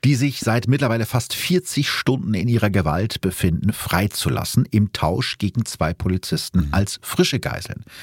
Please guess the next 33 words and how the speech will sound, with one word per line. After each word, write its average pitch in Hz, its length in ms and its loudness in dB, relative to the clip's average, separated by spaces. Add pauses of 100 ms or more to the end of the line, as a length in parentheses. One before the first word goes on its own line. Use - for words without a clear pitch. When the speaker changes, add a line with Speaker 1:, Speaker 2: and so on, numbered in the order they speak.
(380)
Speaker 1:
Doch 135 120 6
auch 151 100 -2
dieses 165 340 2
Mal 110 240 4
findet 110 320 0
sich - 240 -4
kein 117 380 0
Polizist, 113 760 -2
der 85 160 2
sich 101 320 -2
in 90 140 4
die 95 140 2
Hände 80 240 2
von 101 120 0
Rösner 80 360 2
und 80 100 0
Degowski 95 460 0
begeben 85 480 0
will. 98 200 4 (440)
Also 101 240 2
bieten 113 320 0
sich 104 240 0
zwei 101 260 0
Reporter 131 640 0
als - 200 -6
Geiseln 69 380 0
an 107 220 2
und 101 480 0
Reinhold 82 360 2
A. 73 180 0
und - 360 0
Andrea 80 380 0
B. 82 240 0